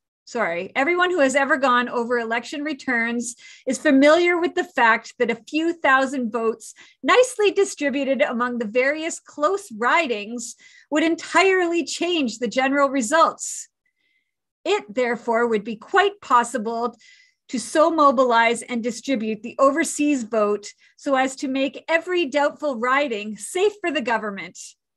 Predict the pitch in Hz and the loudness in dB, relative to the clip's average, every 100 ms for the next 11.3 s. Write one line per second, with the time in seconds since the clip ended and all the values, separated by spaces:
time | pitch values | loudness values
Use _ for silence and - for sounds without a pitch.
0 | _ _ 262 262 285 285 247 269 - 277 | _ _ -2 0 0 -2 -2 -2 -2 -4
1 | 208 359 339 254 240 233 - _ _ - | -2 -2 0 0 -2 -6 -12 _ _ -4
2 | - 247 285 381 415 247 294 302 - - | -2 -4 2 4 4 4 4 4 0 -6
3 | 254 214 220 - 311 285 311 - - 427 | -4 -4 -6 -2 0 0 -4 -2 2 4
4 | 392 330 - 226 220 214 - _ - - | 4 0 -2 -2 -4 -6 -10 _ -16 -2
5 | 285 294 285 311 359 - 370 - 294 226 | 2 2 2 2 0 2 0 0 -2 0
6 | 240 - 311 339 370 370 349 254 247 247 | -2 2 6 6 6 0 -2 -2 0 -2
7 | 240 - 277 311 - 285 277 247 226 262 | -6 -2 0 0 0 0 2 0 -4 -4
8 | 294 294 277 - 233 233 233 240 233 - | -4 -6 -8 -8 -4 -4 -6 -10 -12 -10
9 | 202 - 214 277 277 - 262 262 226 214 | -10 -6 -2 2 2 0 -4 -2 -2 -2
10 | 226 220 220 220 208 - 185 196 - - | -2 -4 -4 -2 -4 -8 -8 -8 -8 -8
11 | - - | -8 -10